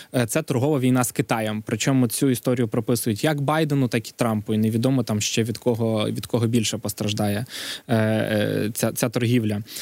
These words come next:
між країнами. А, а і при-, і говорять, що це не популізм, що це от те, те, що буде, те, чого, чого варто чекати. А от, е, Трамп, е, і нато, і ці військові союзи, і от ви вже сказали про згадки там виведення військ.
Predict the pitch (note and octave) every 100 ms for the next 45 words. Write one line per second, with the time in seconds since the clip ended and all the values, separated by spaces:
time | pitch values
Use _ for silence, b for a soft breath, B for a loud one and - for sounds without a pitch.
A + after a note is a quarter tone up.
0 | B B2 A2+ B2 A#2+ A2+ A2 G#2+ - B2
1 | B2 A#2+ A#2+ A#2 A#2 D3 E3 C#3+ D3 -
2 | D3+ D3 A3+ G#3 D3 C#3 C#3+ C#3+ C3+ C#3
3 | A#2+ G2+ G2+ G2 - A2 F#3+ E3 - E3
4 | E3+ - F3 - C#3 C3 A2+ G2 C3+ -
5 | A#2 A#2+ - - A#2 A#2+ A2+ A2 - G#2+
6 | G#2 C#3 B B B B2+ C3+ B2+ - B2+
7 | B2+ A2+ - D3 D3+ - A2+ A#2 A#2+ A#2
8 | A#2 A2+ A#2+ C3 G#2+ G#2 - A2+ G#2+ -
9 | A2+ G#2+ A#2 A2+ C3+ B2+ A#2 A2+ G#2+ A#2
10 | A2 A#2+ A2 A2+ A2+ A2 - G#2+ A2 A2
11 | G2+ A2 A2 A2 - G2+ G#2 G#2 A2+ A2
12 | G#2+ G#2 C3+ F3 -